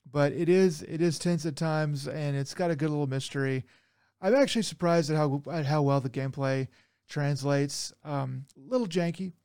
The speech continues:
but, uh, anyway, it's, it's been a ton of fun. I'm about, uh, I'm a, I'm probably, like, halfway through chapter two, maybe toward the end of chapter two. Um, there's a, I think I told you about,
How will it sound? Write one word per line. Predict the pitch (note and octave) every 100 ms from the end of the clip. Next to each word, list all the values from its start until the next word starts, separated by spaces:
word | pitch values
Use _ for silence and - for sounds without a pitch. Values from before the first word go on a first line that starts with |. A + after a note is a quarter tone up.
| _ _ _ -
but, | D3 D3 C#3+ - -
uh, | D3 C#3 C#3 C#3 - _ _ _ -
anyway, | E3+ C3+ B2+ C3+ -
it's, | F#3+ F#3 -
it's | - G3
been | - G3
a | F#3
ton | F3+ E3
of |
fun. | - D3+ D3 C#3 C#3 _ _ _ D#3+
I'm | D#3
about, | E3 D#3+ D#3+ _
uh, | E3+ D3+ D3 C#3+ C#3+
I'm | D3 D3+
a, | C#3+ _ _
I'm | D#3+ D3
probably, | F3+ F#3+ E3
like, | D3+ -
halfway | C3 E3+ D#3+ D#3+
through | D#3+ D3+
chapter | - D3+ - C3+
two, | - D#3 D#3
maybe | C#3+ C#3
toward | C#3+ D3
the | C#3
end | C3+
of |
chapter | B2+ C#3+ C#3+
two. | B2+ D3 C#3+ C#3 - _ _ _ _ -
Um, | C#3 C3 B2 A#2 - _ _ _ _ _ _ - - - D#3
there's | D3+ D3+ B2
a, | C3+ B2+ B2 B2 A#2 -
I | _ _ -
think | E3+
I | D3
told | D#3 D3+ C3
you |
about, | B2 B2 B2 A2+